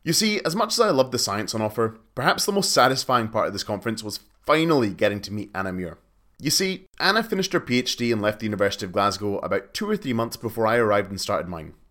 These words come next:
What's more, we shared a supervisor in the form of Heredity's own editor-in-chief, Barbara Mabel. So for years, we've both been told that we know each other, and now we finally do. But there's more to this story. You see, another one of Barbara's students was also there, Elizabeth Mittal, who gave a great talk just days after submitting her P H D thesis.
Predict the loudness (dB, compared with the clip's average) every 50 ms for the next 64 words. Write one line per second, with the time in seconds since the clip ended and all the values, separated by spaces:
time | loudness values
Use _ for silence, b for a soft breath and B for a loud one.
0 | -20 _ _ 0 0 2 2 2 4 4 2 0 -2 -10 -10 -4 -2 0 6 8
1 | 8 8 8 4 0 -2 -2 -2 0 2 2 2 2 0 0 -2 -2 -2 -2 2
2 | 2 2 4 2 0 -2 2 2 4 4 4 0 -4 -6 -8 -4 -2 0 0 0
3 | 0 0 -2 -2 -2 -6 -6 -6 -6 -4 -2 -2 -2 -2 -4 -2 0 0 0 0
4 | 0 -2 -2 -2 -4 -6 -10 -14 _ _ _ _ 0 0 0 2 2 0 0 0
5 | -2 0 2 2 2 2 0 0 -2 -4 -4 2 4 4 4 4 2 -4 -4 -2
6 | 0 -2 -2 -2 -2 -6 -2 0 2 2 2 0 0 -4 -6 -6 -6 -12 -8 -4
7 | 0 0 4 4 6 6 4 4 2 -2 -8 -12 -8 0 2 2 4 4 2 2
8 | 0 0 -2 -2 -4 -4 -6 -10 -20 -8 2 4 4 4 4 0 2 2 2 2
9 | 0 0 -2 -4 -4 -4 -4 -4 -6 -6 -6 -12 -18 _ _ _ -4 -2 -2 0
10 | 0 2 2 2 2 4 4 2 4 6 6 6 6 4 2 -2 -2 -4 -4 -4
11 | -4 -4 -2 0 0 0 -2 -4 -6 -8 -8 -10 -14 _ _ -4 0 0 2 2
12 | 2 0 0 -2 -4 -4 -4 -6 -10 -14 _ _ -20 -20 -8 -6 0 2 2 4
13 | 4 2 0 0 2 2 2 2 2 2 4 4 4 4 0 -6 -6 -6 -6 -6
14 | -2 0 2 2 2 0 0 -2 -4 -4 -6 -6 -4 -4 -2 -2 -2 -2 -4 -6
15 | -6 -6 -8 -8 -6 -8 -8 -10 -8 -10 -10 -8 -8 -8 -10 -10